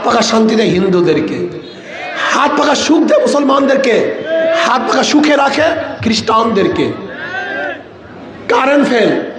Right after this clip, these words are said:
হাত পাখা ফেল না। কারেন্ট ফেল, কিন্তু হাত পাখা। শুধু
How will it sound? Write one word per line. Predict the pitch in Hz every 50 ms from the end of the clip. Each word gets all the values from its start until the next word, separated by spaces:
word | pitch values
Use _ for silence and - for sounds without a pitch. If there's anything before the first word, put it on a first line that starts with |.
| - - 185 - - - - - -
হাত | - 185 202 202 - 220
পাখা | 220 220 208 170 -
ফেল | 165 151 147 147 -
না। | - - - - - - - - - - - - 226 240 - - - - - - - 220 - 240
কারেন্ট | 233 247 254 277 285 269
ফেল, | - 262 240 254
কিন্তু | 247 247 196
হাত | 214 220 220 -
পাখা। | - 254 254 262 269 294 311 320 - - - - - - - - - - - - - - -
শুধু | - - -